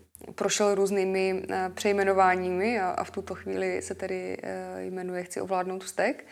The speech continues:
A máme vlastně jako velkou radost, že jsme mohli v tomto roce rozšířit tým kolegů o, o další tři. A, a máme tam tedy tři kolegy a jednu kolegyni, kteří, eh, s klienty pracují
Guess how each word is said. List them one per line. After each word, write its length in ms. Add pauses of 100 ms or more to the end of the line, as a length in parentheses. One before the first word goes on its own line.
(540)
A 380 (880)
máme 240
vlastně 220
jako 140
velkou 300
radost, 260
že 80
jsme 160
mohli 640
v 80
tomto 280
roce 260
rozšířit 720
tým 440 (100)
kolegů 600
o, 400
o 120
další 400
tři. 520 (480)
A, 180
a 140
máme 320
tam 160
tedy 420 (200)
tři 180
kolegy 460
a 40
jednu 220
kolegyni, 600 (300)
kteří, 720
eh, 180
s 60
klienty 360
pracují 560